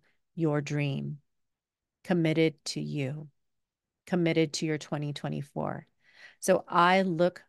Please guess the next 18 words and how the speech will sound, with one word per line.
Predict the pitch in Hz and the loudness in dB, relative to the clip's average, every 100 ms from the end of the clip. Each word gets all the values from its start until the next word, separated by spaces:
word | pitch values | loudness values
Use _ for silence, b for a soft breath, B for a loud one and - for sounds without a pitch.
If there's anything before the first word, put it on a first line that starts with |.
| _ - | _ 2
forward | 196 196 170 156 165 214 _ _ - | 4 6 4 0 -2 -6 _ _ -6
to | 175 | -4
seeing | - 185 175 175 | -2 0 0 0
you | 170 165 - | 0 -2 -2
in | 185 185 185 | 0 0 0
the | 190 | 0
masterclass | 185 160 151 - 147 - 147 170 - B B B | 2 0 -2 -8 -6 -2 -2 -2 -8 B B B
on | - 175 | 0 2
January | 165 185 180 202 208 208 | 4 4 4 4 4 4
fifteenth | 208 208 - - 262 311 - _ | 4 2 2 0 0 0 -6 _
at | - 156 | 0 2
one | 147 185 226 | 2 4 4
o'clock | 240 247 240 | 6 6 4
P | 262 247 | 0 2
M | 254 254 | 2 2
Pacific | 196 - 190 202 - | -2 -2 -2 -2 -4
Standard | - 180 170 165 | -4 0 0 -2
Time. | 165 147 147 165 | -2 -6 -6 -10